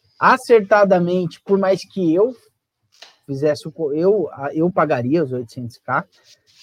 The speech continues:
mas ele, sendo bem coerente com aquilo que ele tava falando, o Duílio Monteiro Alves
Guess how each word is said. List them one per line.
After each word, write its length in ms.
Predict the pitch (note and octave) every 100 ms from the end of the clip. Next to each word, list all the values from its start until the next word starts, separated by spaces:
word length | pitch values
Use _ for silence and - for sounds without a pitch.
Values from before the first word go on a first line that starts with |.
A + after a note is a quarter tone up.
| E3
mas 680 | D#3 D#3 D3+ C#3+ C3+ A#2 -
ele, 440 | E3+ D#3+ E3 C#3 A#2+
sendo 380 | - D#3+ D#3+ D#3
bem 280 | C3+ F#3
coerente 520 | F#3+ F#3 D#3 D3+ D3+ -
com 100 | D3+
aquilo 280 | D#3 D3
que 60 | C#3+
ele 140 | C#3+
tava 240 | C3+ C3+ B2+
falando, 500 | D3 C#3 B2 A#2+ A#2+
o 80 | C3+
Duílio 320 | C#3+ C#3+ C#3
Monteiro 380 | C3+ B2 C#3+ C3
Alves 420 | B2+ B2 C3